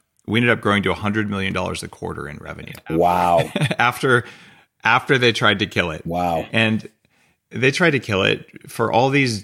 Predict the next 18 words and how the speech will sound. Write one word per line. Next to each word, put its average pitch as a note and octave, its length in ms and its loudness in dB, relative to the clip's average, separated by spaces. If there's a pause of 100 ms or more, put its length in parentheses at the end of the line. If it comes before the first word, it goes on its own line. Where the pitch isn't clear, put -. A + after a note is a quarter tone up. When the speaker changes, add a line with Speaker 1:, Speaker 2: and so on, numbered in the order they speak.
(120)
Speaker 1:
dumb A#2 340 2
little A2 240 0
reasons. F2+ 360 0
It F#2+ 120 0
wasn't C3+ 280 2
a G#2+ 60 2
strategic G2 720 -6
decision. G2 460 -2
It's G#2+ 160 -6
one C#3 120 -4
of C3 60 -2
these A#2+ 220 -4
emergent A#2 720 -2 (340)
annoyances. A2 680 -2 (400)
And G#2 340 0
in A2+ 120 2
this B2 160 2
case, F#2+ 400 -2